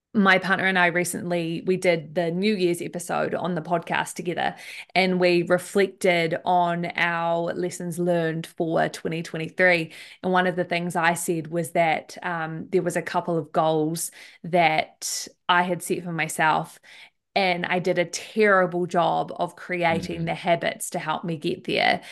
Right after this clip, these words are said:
Speaker 1: So what I did was not actually set them as goals. I set them as end results, but usually I'm much better at turning them into daily habits. However, last year I didn't. So what you've just said is a great,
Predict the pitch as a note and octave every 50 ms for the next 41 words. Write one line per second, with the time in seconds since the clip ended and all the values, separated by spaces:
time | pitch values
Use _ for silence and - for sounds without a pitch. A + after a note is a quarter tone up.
0 | - - - - - - - - F#3+ F3+ F3 E3 E3 E3 D#3 - - - _ _
1 | _ _ _ _ _ _ _ _ - F#3+ F#3 G3 F#3+ F#3 F3 E3 - F#3+ G#3+ G#3+
2 | F#3+ F3+ F3 E3+ E3+ F3+ F3 D3+ D#3 - _ - F3+ F#3 F#3 F#3 F#3+ F#3 - F#3
3 | F#3 F3 - - - - G3+ F3 F3 E3+ F3 E3+ - - G3 - F3 E3+ F3 F3
4 | - E3 F3 F3 D#3 - - F3+ F3 E3+ D3+ D#3 D#3 F3 E3+ D#3 E3+ E3+ - F#3+
5 | F3 - F3+ F3 E3 E3 D#3+ - F#3 F#3 E3+ E3 E3 E3 E3 F3+ G3 F#3+ F3 D#3+
6 | - - - - - - - _ _ _ - F#3+ F3+ F3 A3 A#3+ A#3+ G#3+ F#3+ F3+
7 | F3 E3+ E3 E3+ F3 F3 F3+ E3+ E3+ - - G3 F#3 F#3 E3+ E3 E3 - - -
8 | - G3 F#3+ F3+ F3 F3 E3+ E3 E3+ F3 F3+ F3+ F3 E3 D#3 E3+ E3 D#3 D#3+ D#3+
9 | D#3 E3+ F3 E3+ D#3+ - - - - - E3+ F3 E3+ D#3+ D#3+ D#3+ D#3 D#3 D#3 E3
10 | - - E3 D#3+ D#3 D#3 - F3 E3 E3+ D#3 - - F3 E3 D#3+ - F3 F3 F3
11 | E3 - F3 E3+ - - E3+ D#3 D#3+ D#3 D#3 D#3+ D3+ - - - F3 E3 E3 -
12 | -